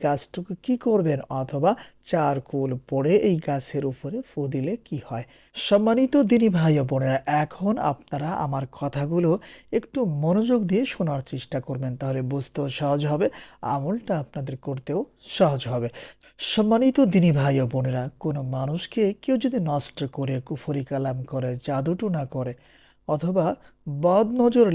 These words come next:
লেগে থাকে, এটা পরীক্ষা করার জন্য, বোঝার জন্য অনেক আমল আছে যেগুলা করলে বোঝা যায় যে তাকে কেউ নষ্ট করেছে কিনা অথবা কোনো কালি সাধন কুফরি কালাম করেছে কিনা অথবা তার উপরে কোনো বদ নজর লেগেছে কিনা।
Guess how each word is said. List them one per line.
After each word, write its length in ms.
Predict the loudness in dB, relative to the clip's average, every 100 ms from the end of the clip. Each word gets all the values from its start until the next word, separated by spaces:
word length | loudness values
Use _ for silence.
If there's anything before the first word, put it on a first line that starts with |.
| 4
লেগে 260 | 4 4 2
থাকে, 220 | 0 0 -2 0
এটা 120 | -2 -4 -4
পরীক্ষা 400 | -4 -4 -8 -8
করার 220 | -6 -6 -6
জন্য, 160 | -8 -8 -6 -4
বোঝার 320 | -4 -2 -2 -2
জন্য 200 | -4 -6 -8 -12 -20 -10 -4
অনেক 200 | 0 0 0 -2 0
আমল 220 | 0 0 0
আছে 200 | -4 -8 -4
যেগুলা 360 | -4 -2 -4 -4 -6
করলে 260 | -6 -6 -6 -2
বোঝা 280 | 2 4 4
যায় 160 | 4 0 -4 -18 _ -6
যে 80 | -6 -6
তাকে 220 | -8 -6 -6
কেউ 120 | -6 -6 -6
নষ্ট 280 | -6 -8 -8 -8
করেছে 340 | -8 -8 -6 -8 -6
কিনা 240 | -6 -6 -8 -12 -18 -6 -6
অথবা 260 | -2 -2 -2
কোনো 160 | -4 -6 -6
কালি 220 | -4 -4 -6
সাধন 260 | -6 -4 -6 -8
কুফরি 320 | -10 -6 -6 -4
কালাম 220 | -4 -4 -6
করেছে 340 | -6 -6 -6 -6
কিনা 200 | -6 -6 -8 -12 -20 -8 -4
অথবা 260 | -2 -2 -2 -2
তার 200 | 0 0 -2
উপরে 240 | -4 -4 -2
কোনো 140 | -2 -4 -4
বদ 180 | -2 -2 -2 -4
নজর 300 | -2 0 -2 -4 -2
লেগেছে 380 | 0 0 -2 -4 -10
কিনা। 180 | -12